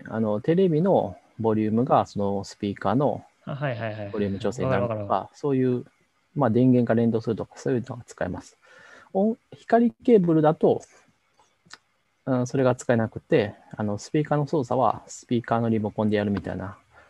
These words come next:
Speaker 1: ことが必要になって、ちょっと面倒みたいな、そういう違いがあると。で、
Speaker 2: はは。
Speaker 1: あとはね、うちはもう、あの、テレビがすごい古いやつなんで、それでいいんですけど、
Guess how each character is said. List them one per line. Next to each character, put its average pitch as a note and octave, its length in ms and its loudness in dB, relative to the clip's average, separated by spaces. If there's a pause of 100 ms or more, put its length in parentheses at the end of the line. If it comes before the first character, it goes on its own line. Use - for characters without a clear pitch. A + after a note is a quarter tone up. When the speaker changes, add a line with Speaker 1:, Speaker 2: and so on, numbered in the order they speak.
(240)
Speaker 1:
こ - 140 -8
と G2+ 80 -4
が F#2 80 -8
必 F#2+ 220 -12
要 G2+ 40 -4
に G2 60 -6
な G2+ 60 -8
っ - 40 -14
て、 D#3 320 -8
ち - 80 -12
ょ - 20 -8
っ A#2 40 -16
と G2+ 80 -10
面 F#2 200 -8
倒 F#2 100 -8
み F#2 120 -8
た F#2+ 100 -12
い F#2+ 60 -10
な、 G2 80 -12
そ - 140 -6
う E3+ 40 0
い E3 80 0
う - 0 -
違 B2+ 360 2
い - 20 0
が G#2+ 240 0 (140)
あ G2 120 -2
る G2 120 -6
と。 - 160 -12 (720)
で、 G3 400 2
Speaker 2:
は - 480 -16
は。 A2+ 300 -12
Speaker 1:
あ - 40 -4
と - 140 -2
は F3 100 6
ね、 B2 180 6
う C#3 120 4
ち D4 160 -4
は C#4+ 140 6
も A3+ 340 6
う、 G#2+ 40 2
あ G#2 40 0
の、 G#2+ 160 -4
テ C3+ 140 -2
レ E3+ 120 2
ビ C3+ 140 2
が A2 240 -6
す - 80 -12
ご A2+ 120 2
い F#2+ 40 0
古 A#2+ 180 2
い B2 40 4
や G#2 80 2
つ - 100 -12
な F#2 100 -2
ん F2+ 60 -4
で、 F#2 240 -2 (340)
そ - 160 -8
れ G#2 120 -2
で G#2+ 160 -2
い A2+ 80 2
い - 20 0
ん G2 60 -2
で F2+ 100 -6
す - 80 -18
け C#3+ 80 -4
ど、 D3 240 0